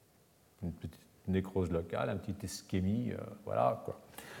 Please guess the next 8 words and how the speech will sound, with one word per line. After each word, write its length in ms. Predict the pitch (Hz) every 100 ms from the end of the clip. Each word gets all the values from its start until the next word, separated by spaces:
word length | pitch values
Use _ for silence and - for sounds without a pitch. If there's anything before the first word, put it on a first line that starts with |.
| - - -
euh, 140 | 95
peut 240 | - 139
entraîner 380 | 131 127 135 135
une 100 | 127
prolifération 720 | - 131 120 120 110 - 131
de, 160 | 110 98 82 - -
d'astrocytes 600 | 120 - 113 - 107 101
locaux 500 | 92 - 123 160